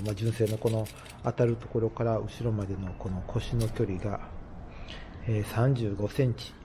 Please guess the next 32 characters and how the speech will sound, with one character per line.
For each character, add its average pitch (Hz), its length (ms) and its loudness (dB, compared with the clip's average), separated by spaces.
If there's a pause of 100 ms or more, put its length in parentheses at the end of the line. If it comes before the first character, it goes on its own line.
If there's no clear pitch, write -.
(120)
で - 60 -8
す - 140 -8
ね。 123 220 -2 (720)
だ - 80 -10
か - 80 0
ら、 104 320 2 (180)
え 110 160 2
ー - 20 4
と、 107 160 0
ち - 140 -6
ょ 131 80 10
う - 20 10
ど 123 120 4
人 123 260 4
が 117 180 2
す 113 40 -6
っ - 240 -16
ぽ 135 60 6
り 117 100 2
入 98 180 -6
る 101 100 -6
形 - 360 -6
に 101 100 -4
な 175 100 6
っ - 40 4
て - 60 2
る - 60 0 (100)
と - 40 -6
思 98 160 -10
い 104 100 -8
ま 120 140 -4
す。 - 60 -12